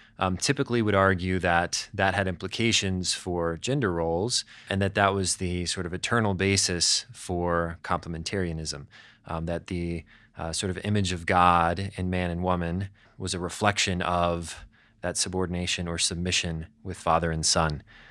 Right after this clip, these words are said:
Um, on the other hand, you had, uh, a group that argued that no, it's not proper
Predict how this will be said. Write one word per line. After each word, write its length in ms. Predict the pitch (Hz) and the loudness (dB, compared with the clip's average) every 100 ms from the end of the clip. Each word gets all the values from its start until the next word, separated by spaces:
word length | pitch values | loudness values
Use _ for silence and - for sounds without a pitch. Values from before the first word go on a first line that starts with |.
| - - - - | -20 -20 -12 2
Um, 440 | 92 92 87 87 | 6 6 6 2
on 140 | - 107 | 6 10
the 80 | 120 | 12
other 160 | 160 | 12
hand, 280 | 117 107 113 | 10 10 8
you 120 | 113 | 8
had, 500 | 104 101 95 95 90 - - | 10 10 10 8 4 -6 -10
uh, 340 | 90 87 85 - | -6 -4 -4 -8
a 60 | |
group 320 | 90 98 104 - | -10 -6 -8 -6
that 120 | 98 | -6
argued 440 | 90 95 95 95 | -4 -4 -2 -4
that 240 | 92 90 95 | -2 -2 -2
no, 260 | 101 101 | 0 2
it's 160 | 95 - | 0 0
not 300 | 95 98 - _ _ | 0 0 -2 _ _
proper 680 | - - 139 139 92 90 117 | -4 6 6 6 2 2 0